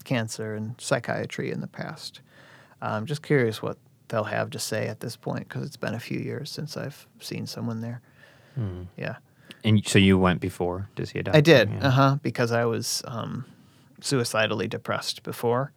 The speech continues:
Speaker 2: Mm.
Speaker 1: Um, and I've come close to feeling that way just recently.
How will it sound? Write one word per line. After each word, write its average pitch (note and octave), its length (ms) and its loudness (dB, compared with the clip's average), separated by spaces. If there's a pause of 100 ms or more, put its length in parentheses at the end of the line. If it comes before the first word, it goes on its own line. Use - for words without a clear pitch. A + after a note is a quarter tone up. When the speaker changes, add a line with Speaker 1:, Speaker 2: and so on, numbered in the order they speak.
(220)
Speaker 2:
Mm. F2+ 320 -2 (220)
Speaker 1:
Um, G#2+ 420 2 (580)
and B2+ 140 2
I've A2+ 240 0 (240)
come A2+ 600 0 (140)
close - 360 -4
to - 80 -10
feeling G2 320 -2
that F2 160 -4
way C#2+ 160 -6
just - 240 -10
recently. - 580 -8